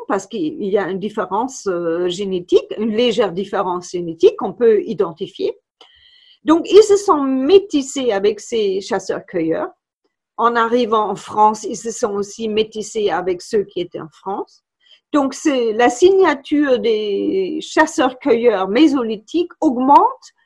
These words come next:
au fur et à mesure que le néolithique avance en France.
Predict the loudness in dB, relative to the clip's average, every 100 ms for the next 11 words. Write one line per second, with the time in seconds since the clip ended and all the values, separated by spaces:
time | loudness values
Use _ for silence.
0 | _ _ _ _ 2 2 4 4 6 6
1 | 4 4 2 0 2 2 2 -2 -2 -4
2 | -4 -2 -4 -4 -4 -2 -4 0 0 -2
3 | -4 -12 -14 -8 -8 -8 -16